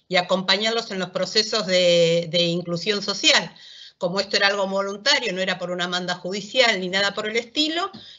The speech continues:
y así fuimos, este, incorporando mujeres y hombres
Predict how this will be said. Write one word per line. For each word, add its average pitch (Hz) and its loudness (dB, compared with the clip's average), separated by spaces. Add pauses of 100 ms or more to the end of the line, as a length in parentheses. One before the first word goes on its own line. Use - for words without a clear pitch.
y 190 -2
así 190 2
fuimos, 226 -2
este, 170 4 (180)
incorporando 170 0
mujeres 247 4
y 175 0
hombres 220 0